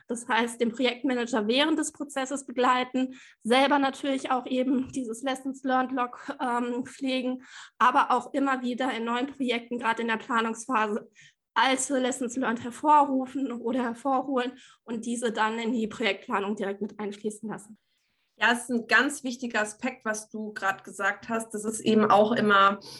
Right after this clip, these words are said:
Speaker 2: was, was ich jetzt schon erlebt habe, das ist so ein Schmerz. Es gibt eine Doku aus, aus, aus vorigen Projekten oder Dingen, aber die, die wird dann einfach nicht genutzt. Und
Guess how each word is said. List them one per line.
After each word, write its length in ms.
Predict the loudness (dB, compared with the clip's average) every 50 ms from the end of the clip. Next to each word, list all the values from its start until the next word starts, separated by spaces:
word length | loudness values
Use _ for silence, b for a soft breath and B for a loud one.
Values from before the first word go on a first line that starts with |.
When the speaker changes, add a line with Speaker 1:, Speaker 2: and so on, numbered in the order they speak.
| B B B B _
Speaker 2:
was, 320 | -2 -2 -2 -6 -4 -2
was 160 | -2 -2 2 2
ich 100 | 2 4
jetzt 180 | 4 4 4 4
schon 160 | 2 4 4
erlebt 400 | 4 4 4 2 0 0 0 -2
habe, 120 | -2 0
das 120 | 0 -2 0
ist 160 | 0 -2 2
so 100 | 2 2
ein 60 | 2 2
Schmerz. 600 | 0 2 4 4 6 6 6 4 4 -2 -10 -12
Es 160 | -12 -16 -6
gibt 320 | _ -6 -6 -6 _ -20 -20 _ _
eine 200 | 6 6 6 8
Doku 540 | 8 8 8 8 6 4 0 2 4 4 4 4 0 -10 B B B B B B B B B
aus, 240 | 4 6 6 6 4
aus, 360 | -2 -2 -2 -4 -8 -10 -6
aus 340 | -4 -2 -2 -2 -4 -6 -8
vorigen 520 | 0 4 4 4 4 2 2 2 2 2
Projekten 640 | 2 0 0 0 0 -2 -4 -6 -18 _ _ -8
oder 200 | -4 -2 -2 -2
Dingen, 360 | -2 -2 -6 -4 -2 -2 -2 -2
aber 220 | -2 0 0 -2
die, 180 | -2 -4 -6 -4
die 140 | -2 0
wird 140 | 0 0 0
dann 100 | 0 -2
einfach 300 | 2 2 2 2 2 -2
nicht 240 | -2 -2 -2 -2 -2
genutzt. 420 | 0 0 0 0 0 -4 -8 -8
Und 180 | -8 -10 -10